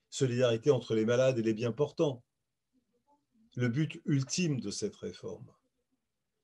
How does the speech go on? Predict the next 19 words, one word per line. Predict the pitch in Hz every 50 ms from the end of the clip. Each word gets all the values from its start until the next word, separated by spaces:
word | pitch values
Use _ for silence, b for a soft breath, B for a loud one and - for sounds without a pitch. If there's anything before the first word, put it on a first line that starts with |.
| _ _ _
c'est | - - - 110
que | - 139
les | 131 123 123
mille | 127 139 147 135
six | - 147 135
cents | - - 139 127
milliards | 127 120 120 135 143 143 127 -
qui, | - - 123
à | 107
l'heure | 113 120 113
actuelle, | 110 107 - 135 135 131 113
constituent | - 117 110 - - 117 104 - - 127
le | 113 104
budget | 104 107 98 113 123
de | 117
la | 110 104
sécurité | - - 110 98 95 - 113 101
sociale | 90 110 110 - - 131 131 135 135 131 - _ _ _ _ _ _ _ _ _ _ _ _ _
soient | - - - - 123 123 120 117 113 113 -